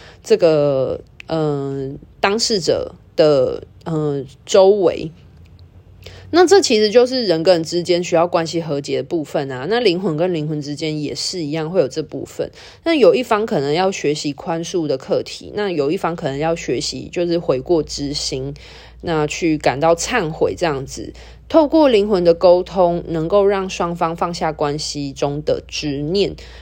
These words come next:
而进而让这个因果关系有重整，或者是让它画下句点的机会。对啊，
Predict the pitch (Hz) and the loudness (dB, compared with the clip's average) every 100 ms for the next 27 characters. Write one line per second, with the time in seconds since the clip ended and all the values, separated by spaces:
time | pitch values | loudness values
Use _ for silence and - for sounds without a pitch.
0 | - 170 165 170 277 220 165 156 175 202 | -4 4 4 4 0 2 4 4 4 2
1 | 180 190 165 151 180 190 165 147 165 160 | 2 2 2 2 0 0 2 2 2 -2
2 | 175 160 139 131 - 151 147 160 165 - | -2 -2 -2 -2 -4 -4 -4 -4 -2 -2
3 | 160 208 190 - 156 180 160 143 127 80 | 0 0 2 0 -2 -2 0 -2 -4 -8
4 | - - - 208 185 180 185 170 175 156 | -14 -20 -6 -2 0 0 2 2 2 -4
5 | - 151 135 90 - - - - - - | -4 -8 -8 -10 -8 -10 -10 -12 -12 -10
6 | - - - - - - - 160 135 | -2 -4 -4 -20 -20 -8 2 2 2